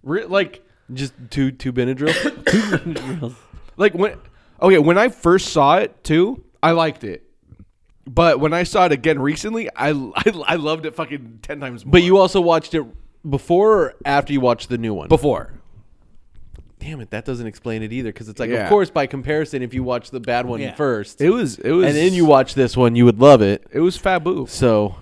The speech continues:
Speaker 2: you didn't, you don't whack a Warner us.
Speaker 1: No, I, I always say that. I said that before.
Speaker 3: Or if you watch something that makes it seem like it's good,
Speaker 2: Yeah.
Speaker 3: and you'll go back, like
Speaker 2: Yeah, what
Speaker 3: all
Speaker 2: did
Speaker 3: the
Speaker 2: you watch
Speaker 3: Spider-Man
Speaker 2: before this?
Speaker 3: movies.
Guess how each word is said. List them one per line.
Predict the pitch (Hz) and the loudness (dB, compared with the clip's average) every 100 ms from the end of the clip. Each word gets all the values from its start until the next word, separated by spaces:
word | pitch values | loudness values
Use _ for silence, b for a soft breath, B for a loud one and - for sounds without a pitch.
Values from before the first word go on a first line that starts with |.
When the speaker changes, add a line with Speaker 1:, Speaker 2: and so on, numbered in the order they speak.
| - | -18
Speaker 2:
you | 107 117 | -14 -14
didn't, | 117 123 | -12 -14
you | 135 | -12
don't | 127 135 | -8 -8
whack | 85 82 - | -6 -8 -8
a | |
Warner | 87 85 85 90 92 | -10 -10 -10 -12 -12
us. | 101 - | -16 -14
Speaker 1:
No, | - 160 | -6 -4
I, | 135 123 131 120 123 | -4 -6 -8 -4 -2
I | 143 | -2
always | 143 139 | -2 -4
say | - | -8
that. | 85 - - | -12 -12 -14
I | 104 | -12
said | 123 | -8
that | 120 | -8
before. | - 156 | -6 -2
Speaker 3:
Or | 165 | 0
if | |
you | 165 143 | 2 0
watch | 147 160 | -2 -2
something | 175 160 160 | -4 -4 -4
that | 147 | -4
makes | 143 147 131 | -4 -6 -6
it | 147 117 - | -8 -8 -12
seem | - 160 | -8 -4
like | 165 127 117 | -4 -4 -6
it's | 113 | -8
good, | 110 127 123 117 107 - | -6 -6 -6 -8 -12 -10
Speaker 2:
Yeah. | 135 135 127 113 | -2 0 2 2
Speaker 3:
and | 98 | 2
you'll | 95 | 0
go | 143 123 | -2 -2
back, | 139 131 131 - - | -4 -4 -6 -10 -18
like | 123 131 | -8 -2
Speaker 2:
Yeah, | 131 | 2
what | 170 | 4
Speaker 3:
all | 160 | 6
Speaker 2:
did | 151 | 6
Speaker 3:
the | |
Speaker 2:
you | 127 | 6
watch | - | 6
Speaker 3:
Spider-Man | 151 156 139 | 6 4 6
Speaker 2:
before | 143 131 | 6 6
this? | 117 110 | 4 -2
Speaker 3:
movies. | 107 - | -8 -14